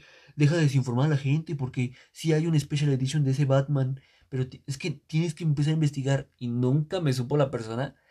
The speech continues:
demostrar, ni me mandó fotos, ni nada, de que este Funko de Batman tiene una versión special edition, cosa que no existe. Ojo, no existe. Hay una versión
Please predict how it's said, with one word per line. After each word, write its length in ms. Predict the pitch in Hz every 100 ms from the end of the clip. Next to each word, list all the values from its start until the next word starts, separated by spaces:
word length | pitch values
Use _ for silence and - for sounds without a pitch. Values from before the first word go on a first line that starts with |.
| _ _ -
demostrar, 1000 | 131 127 123 113 - - 120 123 - -
ni 560 | 127 123 123 123 123
me 180 | 117 117
mandó 480 | 113 113 120 135 135
fotos, 440 | - 131 131 139 127
ni 100 | 113
nada, 280 | 113 123 -
de 220 | 127 117
que 100 | -
este 220 | 131 -
Funko 500 | 143 135 120 117 123
de 100 | 135
Batman 480 | 120 117 - - - _ _ _ _ _ _
tiene 460 | 131 123 117 123 -
una 200 | 117 110
versión 300 | 117 120 117
special 340 | - - 120
edition, 280 | - 135 - _
cosa 260 | _ 120 131
que 80 | -
no 100 | 143
existe. 600 | - - 120 - _ _
Ojo, 260 | - 120 _
no 180 | - -
existe. 600 | - - - 123 - _ _ _ _ _ _ _ _ _ _
Hay 260 | 120 147 175
una 180 | 190
versión 580 | 185 151 123 - 135 135